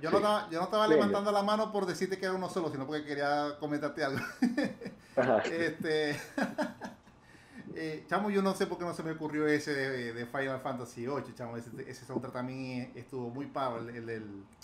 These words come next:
Speaker 1: el del intro. Y el del Final
Speaker 2: Sí.
Speaker 1: Fantasy nueve también, o sea, esas ca-, son
Speaker 2: Ujú.
Speaker 1: canciones que llegan bastante. A ver, ¿tenemos el compositor de ese, de ese, de esos temas? No, ¿verdad?
Speaker 2: Ese,
Speaker 1: Lo, lo
Speaker 2: ese
Speaker 1: voy a
Speaker 2: es
Speaker 1: poner en
Speaker 2: Nobuo
Speaker 1: edición.
Speaker 2: Uematsu.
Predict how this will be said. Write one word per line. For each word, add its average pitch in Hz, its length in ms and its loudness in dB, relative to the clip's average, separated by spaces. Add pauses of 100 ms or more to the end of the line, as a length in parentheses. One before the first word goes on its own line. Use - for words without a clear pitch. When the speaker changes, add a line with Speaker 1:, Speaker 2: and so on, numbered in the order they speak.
(120)
Speaker 1:
el 120 100 -8
del 117 140 -8
intro. 120 300 -6 (480)
Y 143 140 2
el 151 100 6
del 143 120 4
Final 156 200 2
Speaker 2:
Sí. 175 80 8
Speaker 1:
Fantasy 196 340 2
nueve 196 240 4
también, 135 720 2 (180)
o 120 80 -10
sea, 131 300 -2
esas 127 220 -4
ca-, 151 80 -6
son 110 100 0
Speaker 2:
Ujú. 110 80 -4
Speaker 1:
canciones 180 440 -2
que 156 160 -2
llegan 160 380 -2
bastante. 113 640 -6 (640)
A 139 100 -2
ver, 180 200 0 (180)
¿tenemos 226 300 2
el - 60 0
compositor 262 540 0
de 254 100 2
ese, 226 500 0
de 214 140 -6
ese, 208 160 -4
de 202 200 -4
esos 220 180 -4
temas? 110 300 -6 (680)
No, 170 120 -6
¿verdad? 131 240 -4 (140)
Speaker 2:
Ese, 131 800 8
Speaker 1:
Lo, - 60 0 (100)
lo 156 80 0
Speaker 2:
ese - 140 6
Speaker 1:
voy 190 100 10
a - 40 10
Speaker 2:
es 156 60 8
Speaker 1:
poner 156 200 8
en 160 80 10
Speaker 2:
Nobuo 156 120 10
Speaker 1:
edición. 147 280 10
Speaker 2:
Uematsu. 120 380 6